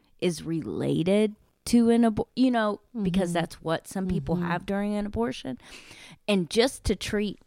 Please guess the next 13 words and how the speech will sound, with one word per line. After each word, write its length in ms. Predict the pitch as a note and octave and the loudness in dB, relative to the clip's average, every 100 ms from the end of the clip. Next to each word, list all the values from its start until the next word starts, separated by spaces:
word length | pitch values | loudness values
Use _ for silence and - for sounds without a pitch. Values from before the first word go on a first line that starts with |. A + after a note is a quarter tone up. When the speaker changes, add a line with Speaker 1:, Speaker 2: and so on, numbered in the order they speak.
| _ | _
Speaker 1:
a 120 | E3 | -6
miscarriage, 840 | D#3 E3 B3 - F3 F3 - - - _ _ _ - | -4 -4 -4 -6 -10 -10 -12 -18 -20 _ _ _ -4
doctors 420 | G3 - D#3+ - | -4 -4 -10 -10
were 80 | - | -16
too 240 | - B2+ | -10 -10
afraid. 340 | D3 - - - - - - _ _ _ - | -10 -12 -14 -16 -20 -20 -20 _ _ _ -2
Like, 160 | E3+ | 0
"I 140 | - F3+ | 2 2
don't 160 | G3 | 4
even 280 | F3+ E3+ E3+ | 2 -2 -4
wanna 220 | D#3 D#3 - | -4 -6 -8
touch 360 | E3 - - | -8 -10 -10
that. 260 | - - | -14 -14